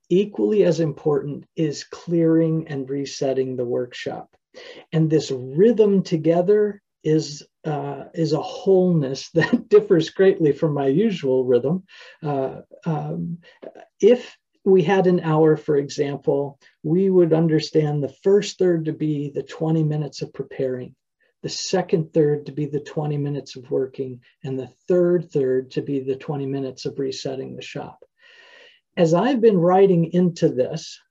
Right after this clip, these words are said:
what I've noticed is that I actually hold within myself a false and unrealistic expectation that I will consistently accomplish seventy-five minutes of work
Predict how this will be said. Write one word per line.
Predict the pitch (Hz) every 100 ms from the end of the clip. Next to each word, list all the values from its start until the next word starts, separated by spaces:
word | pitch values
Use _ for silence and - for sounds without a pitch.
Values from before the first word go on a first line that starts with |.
| _ -
what | 165
I've | 175 196 196
noticed | 180 208 208 160 - -
is | 165 -
that | 170
I | 170 151 - -
actually | 185 226 - - 233 220 214
hold | 185 - 180 190 202
within | 180 165 165 175 170
myself | 165 165 156 - 151 160 156 _
a | 160 - - _ -
false | 175 196 196 - -
and | - - 180 -
unrealistic | 175 185 170 185 180 180 175 165 165
expectation | 170 - 180 170 175 165 160 190 190 - - _ -
that | 180 175
I | 180 196
will | 165 170 160 156 -
consistently | 175 156 - - 269 269 - 226 202 202 196
accomplish | 175 - 180 165 175 - -
seventy-five | 196 196 208 196 170 180 175 165
minutes | 156 165 160 160
of | 139
work | 151 147 147